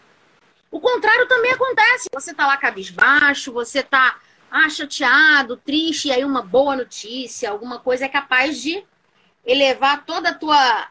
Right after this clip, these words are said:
alegria, toda a tua motivação, e você fica, "Caramba, que beleza."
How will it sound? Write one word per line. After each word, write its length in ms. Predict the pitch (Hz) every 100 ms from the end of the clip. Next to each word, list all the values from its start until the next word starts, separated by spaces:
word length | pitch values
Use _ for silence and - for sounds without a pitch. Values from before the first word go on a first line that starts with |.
| _
alegria, 680 | 220 240 208 185 285 302 269
toda 240 | 277 262
a 40 |
tua 360 | 262 262 247 233
motivação, 960 | 233 247 - 254 214 185 - 294 294 294
e 40 |
você 260 | 262 277 277
fica, 460 | 320 311 233 196
"Caramba, 760 | - 339 339 392 403 269 202 -
que 120 | _ 359
beleza." 500 | 294 220 165 156